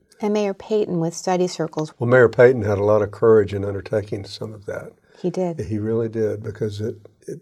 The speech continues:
Speaker 2: was important, and it was kind of scary because you really didn't know, you really didn't know people and how to,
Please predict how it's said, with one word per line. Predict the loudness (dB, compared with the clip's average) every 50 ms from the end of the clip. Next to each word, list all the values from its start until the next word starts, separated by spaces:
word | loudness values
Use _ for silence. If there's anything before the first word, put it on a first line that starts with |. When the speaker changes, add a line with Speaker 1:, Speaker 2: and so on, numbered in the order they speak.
| -14 _
Speaker 2:
was | -12 -10 -10 -8 -10
important, | -10 -12 -12 -8 -4 -4 -4 -4 -4 -8 -10 -12 -12 -12
and | -14 -14 -14 -16 -20 _ _ _ _ _ _ _ _ _ _ _
it | -2 -2 0
was | -2 -4 -4 -6 -8 -10 -12 -16 -20 _
kind | 2 4 4 6
of | 4
scary | 2 0 2 2 4 4 4 4 2 0
because | 0 -4 -4 0 0 0 0 -2
you | -2 0
really | 0 0 0 0 0
didn't | 0 0 0 0 0 2
know, | 4 6 6 6 4 4 0 -6 _ _
you | -8 -6 -2
really | -2 -2 -2 -2
didn't | -4 -4 -4 -4 -4 -6
know | -4 -2 -2 -2
people | -2 -4 -8 -8 -8 -8 -12 -16 -16 -14 -14
and | -14 -12
how | -8 -8 -8 -8
to, | -8 -10 -12